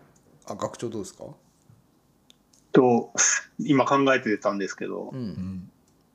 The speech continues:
Speaker 2: こう、こういう感じの、こういうがどこを指してるかにもよるなと思って。
Speaker 3: あ、だから、だ-、第一回、第二回、まあ、要は篠田さん、青木さんの、こう、ポッドキャストの感じが、あれが雑草感なんですか？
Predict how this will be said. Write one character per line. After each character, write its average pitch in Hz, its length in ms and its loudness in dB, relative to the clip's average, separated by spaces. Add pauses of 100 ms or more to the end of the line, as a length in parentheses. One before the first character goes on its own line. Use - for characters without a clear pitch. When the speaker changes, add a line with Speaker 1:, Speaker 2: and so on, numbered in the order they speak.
(200)
Speaker 2:
こ 151 340 2
う、 - 80 -16 (100)
こ 196 220 4
う 208 60 4
い 202 80 4
う 196 80 4
感 185 280 2
じ 170 120 0
の、 170 140 2
こ 185 300 4
う 185 60 6
い 185 80 6
う 175 100 4
が 139 120 4
ど 123 200 0
こ 127 140 4
を 127 60 4
指 127 220 -2
し - 20 -4
て 117 80 0
る 107 100 -2
か 107 160 -2
に 101 260 -6 (260)
も - 100 0
よ 226 60 2
る 247 100 4
な - 0 -
と 226 80 4
思 175 120 6
っ - 20 -6
て。 190 80 6
Speaker 3:
あ、 - 20 8
だ 262 60 4
か 262 60 -2
ら、 - 20 -
だ-、 175 40 -6
第 220 320 4
一 - 180 -8
回、 143 280 0
第 147 300 2
二 127 180 -2
回、 120 720 -4
ま 143 120 0
あ、 139 40 -2
要 147 120 2
は 117 120 0
篠 160 360 -2
田 120 140 0
さ 110 120 -6
ん、 104 100 -2
青 113 320 -2
木 - 120 -18
さ 113 180 -2
ん 113 140 -2
の、 208 360 0 (720)
こ 98 640 -6
う、 - 40 -18
ポ 123 80 -2
ッ 107 100 -6
ド 110 100 -4
キ 117 100 -6
ャ 113 40 -6
ス - 120 -12
ト 107 80 -8
の 98 100 -8
感 110 260 -6
じ 107 100 -6
が、 104 120 -6
あ 107 40 -6
れ 117 60 -2
が 117 100 -2
雑 98 180 -8
草 113 300 -6
感 92 460 -10
な 95 100 -14
ん 92 100 -16
で - 100 -20
す - 100 -20
か？ - 80 -20